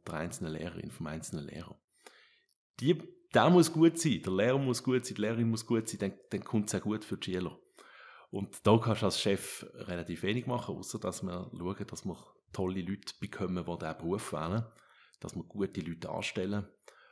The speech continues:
Und da, ja, das ist mir ein wichtiges Anliegen, dass wir ein gutes Arbeitsklima haben, dass wir wirklich die, die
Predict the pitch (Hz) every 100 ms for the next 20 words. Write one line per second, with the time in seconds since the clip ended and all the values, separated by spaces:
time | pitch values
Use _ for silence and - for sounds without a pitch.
0 | _ _ _ _ - 110 - _ - 90
1 | 87 87 85 92 104 98 - - 98 92
2 | 92 98 - 90 87 85 85 - 85 101
3 | 92 90 90 - - - 90 85 85 82
4 | 87 87 98 - 90 - - 90